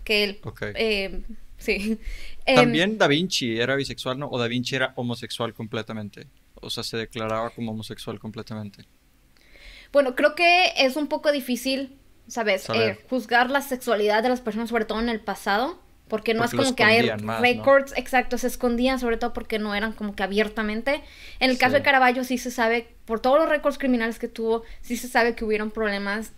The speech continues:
Speaker 1: que involucraban tanto hombres como mujeres. Y vamos, y esto en sí jugó un rol muy importante en toda su historia,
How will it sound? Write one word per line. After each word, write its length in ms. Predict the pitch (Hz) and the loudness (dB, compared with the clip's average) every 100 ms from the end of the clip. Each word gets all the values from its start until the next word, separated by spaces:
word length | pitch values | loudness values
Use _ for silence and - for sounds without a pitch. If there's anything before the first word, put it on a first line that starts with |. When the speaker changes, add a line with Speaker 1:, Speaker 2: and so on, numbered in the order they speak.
| - | -12
Speaker 1:
que 80 | - | -6
involucraban 440 | 208 196 202 202 | -4 -4 -4 -4
tanto 240 | 214 214 196 | -6 -6 -4
hombres 240 | 196 233 | -4 -4
como 180 | - 202 | -4 -4
mujeres. 440 | 185 240 370 - - - | -4 -2 -2 -6 -10 -8
Y 80 | 226 | -2
vamos, 400 | 220 233 277 277 - - - | 2 2 2 -2 -12 -20 -6
y 120 | 294 | 2
esto 220 | 330 339 349 - | 2 2 -2 -2
en 140 | 262 262 | -2 -2
sí 480 | - 277 320 - - - - - - - - - - | -2 -2 -2 -6 -16 -20 -20 -20 -20 -20 -20 -20 -4
jugó 240 | 269 240 | 0 4
un 80 | 285 | 4
rol 180 | 269 269 | 6 6
muy 180 | 277 320 | 6 4
importante 560 | 302 269 262 240 247 | 2 2 2 0 0
en 120 | 226 226 | -4 0
toda 220 | 202 196 | 0 0
su 80 | 196 | -6
historia, 380 | - 160 - | -6 -6 -8